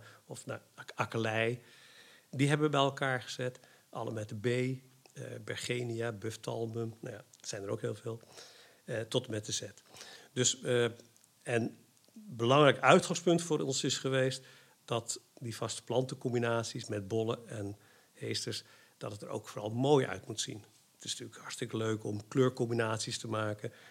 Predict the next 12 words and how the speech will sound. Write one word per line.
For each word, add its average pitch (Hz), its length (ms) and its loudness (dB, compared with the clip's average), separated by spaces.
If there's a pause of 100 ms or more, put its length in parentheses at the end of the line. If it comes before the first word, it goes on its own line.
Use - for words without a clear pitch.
(140)
maar 113 140 -8
dat 104 140 -8
je - 80 -6
rekening 110 380 2
houdt 107 260 0 (240)
ook - 180 -6
met 113 140 0
de 139 80 -2
seizoenen. 127 640 2 (360)
Eh, 117 120 -10 (300)
Floriade 113 520 2
is - 280 -2